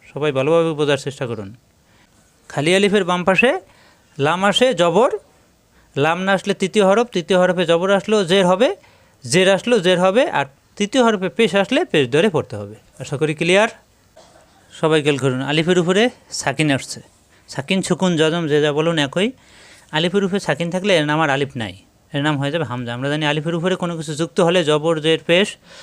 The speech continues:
অথবা দুই জবর দুই জের দুই পেশ, অথবা সাকিন, যাই যুক্ত হোক এর নাম হামজা হয়ে যাবে। এখানে লেখা থাকবে আলিফ, কিন্তু পড়তে হবে এরকম হামজা ধরে। এখানে হামজায় সাকিন, এখানেও আলিফে সাকিন। এখন এই আলিফের উপরে সাকিন থাকলে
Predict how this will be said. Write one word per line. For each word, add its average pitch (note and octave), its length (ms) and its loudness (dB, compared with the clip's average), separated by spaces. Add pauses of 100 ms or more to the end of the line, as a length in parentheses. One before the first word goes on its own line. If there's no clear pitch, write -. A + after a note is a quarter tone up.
(240)
অথবা D3+ 240 0
দুই D#3 200 0
জবর E3+ 260 0
দুই D#3 120 0
জের D#3+ 160 0
দুই D#3 140 -2
পেশ, G3 360 0
অথবা D3 240 -2
সাকিন, A#2 280 -6 (280)
যাই F#3+ 200 2
যুক্ত F3 240 -2
হোক B3 300 0
এর C#3 100 -2
নাম F#3 240 0 (120)
হামজা A#2 280 -6
হয়ে G2+ 120 -12
যাবে। - 140 -20 (100)
এখানে F#3+ 260 -2 (100)
লেখা F3 160 2
থাকবে D#3 340 -4
আলিফ, F3 260 2 (140)
কিন্তু C3+ 220 -8
পড়তে D3+ 220 -2
হবে F3 180 -2
এরকম D#3 260 0
হামজা A2 280 -8
ধরে। G2 180 -16 (340)
এখানে D3+ 200 -2
হামজায় C#3+ 280 0
সাকিন, F3+ 220 -4
এখানেও F3 320 -4 (500)
আলিফে C#3 240 0
সাকিন। G#2+ 300 -12 (400)
এখন E3 280 -4
এই F3+ 140 0 (100)
আলিফের F#3 300 -2
উপরে F3 140 -6
সাকিন F3+ 300 0
থাকলে A3 200 -2